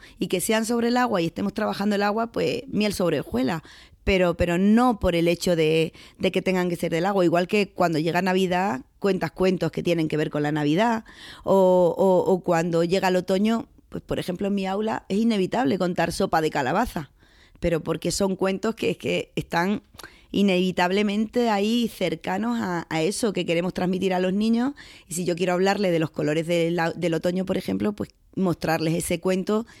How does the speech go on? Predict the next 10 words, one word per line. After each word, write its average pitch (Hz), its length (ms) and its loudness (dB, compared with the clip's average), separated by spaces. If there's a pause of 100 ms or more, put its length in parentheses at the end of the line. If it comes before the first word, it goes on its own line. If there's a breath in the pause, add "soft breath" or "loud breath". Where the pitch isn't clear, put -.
(120)
el 151 100 -4
de 147 80 0
sopa 165 240 -4
de 156 100 -4
calabaza, 165 580 -2 (360 loud breath)
pues 165 180 -2
va 165 60 0
a 160 40 -4
ser - 360 -2 (180)
como, 151 720 -4